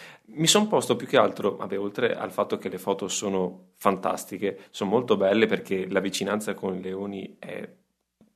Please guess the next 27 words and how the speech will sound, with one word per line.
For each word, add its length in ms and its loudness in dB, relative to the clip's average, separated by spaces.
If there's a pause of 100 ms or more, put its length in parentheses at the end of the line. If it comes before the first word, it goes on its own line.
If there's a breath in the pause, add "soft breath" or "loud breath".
(160)
penso, 260 4
inferiore 520 4
al 120 2
metro, 500 0
quindi, 540 -2 (320 loud breath)
eh, 340 -4 (120)
essendo 320 0
impostato 520 -2
su 120 -4
un 40 -2
grandangolo, 920 0
beccava 420 -4
addirittura 500 -4
tre 300 2
o 140 2
quattro 380 0
leonesse 460 -2
insieme. 560 -6 (380 loud breath)
Ma 140 -6
mi 120 -4
son 200 -2
posto 280 -2
questa 220 -6
domanda 540 -2
proprio 500 2
ieri. 400 0 (360 loud breath)
Ehm, 420 2